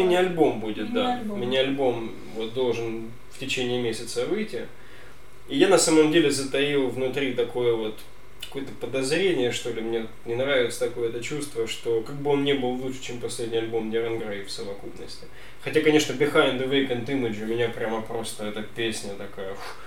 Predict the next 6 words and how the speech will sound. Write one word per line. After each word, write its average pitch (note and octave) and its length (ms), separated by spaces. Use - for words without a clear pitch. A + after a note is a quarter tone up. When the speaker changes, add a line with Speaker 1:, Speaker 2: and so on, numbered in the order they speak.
Speaker 1:
она C3 220
бы B2 160
там A2 460
Speaker 2:
Отдушина. A3+ 680
Speaker 1:
Да, F3 300
это, C3 340